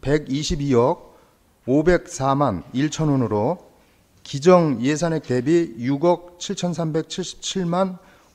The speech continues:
오천 원을 감액 계상하였습니다. 출산 장려 및, 음, 모자 건강 지원 사업은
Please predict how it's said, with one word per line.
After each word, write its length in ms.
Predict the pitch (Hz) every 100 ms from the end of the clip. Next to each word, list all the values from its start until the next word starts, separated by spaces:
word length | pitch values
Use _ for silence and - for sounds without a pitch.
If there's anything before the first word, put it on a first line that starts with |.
| -
오천 340 | 131 139 156
원을 300 | 139 143 165
감액 560 | - 120 131 135 - -
계상하였습니다. 840 | 120 127 110 92 - 95 85 78 - _ _ _ _ _ _ _
출산 440 | - - 202 214 196
장려 340 | 170 160 151
및, 240 | 143 170 - - _ _ _ _ _ -
음, 320 | 110 101 95 95
모자 380 | 120 156 185
건강 420 | 170 170 165 160 143
지원 300 | - 151 147
사업은 600 | 139 131 110 110 165